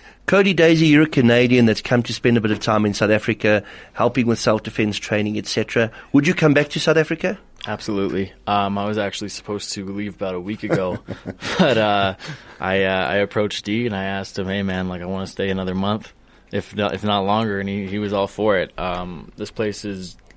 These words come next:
Speaker 2: i-, i-, it's a place of extremes. There's extreme beauty and there's also extreme, uh, pain.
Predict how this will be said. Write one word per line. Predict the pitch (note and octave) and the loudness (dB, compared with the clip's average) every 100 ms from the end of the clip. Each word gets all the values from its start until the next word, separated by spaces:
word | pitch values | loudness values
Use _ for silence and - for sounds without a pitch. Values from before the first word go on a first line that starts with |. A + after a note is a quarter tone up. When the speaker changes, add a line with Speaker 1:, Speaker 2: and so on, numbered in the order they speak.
| _ _ _ _ | _ _ _ _
Speaker 2:
i-, | A#2 | -6
i-, | |
it's | F2+ E2+ A2+ A#2+ | -4 -2 0 -2
a | - | 0
place | D#3 D3 | 2 2
of | A#2+ | 0
extremes. | A2 - G#2 F2+ - - - - - - | -6 -2 -2 -2 -10 -20 -20 -20 -16 -6
There's | G#2+ | -2
extreme | G#2 - A#2+ G#2+ | -2 0 0 2
beauty | A2 A#2+ A#2+ | 2 2 2
and | A2+ | 2
there's | G#2 G2+ | 0 0
also | G2+ - G#2+ | -2 0 -2
extreme, | G2+ - - A2 G#2 G2+ | -2 -4 -2 0 0 0
uh, | G2+ F#2+ | -2 -4
pain. | G#2 A2 A2+ A#2 A#2 | -2 0 0 0 -4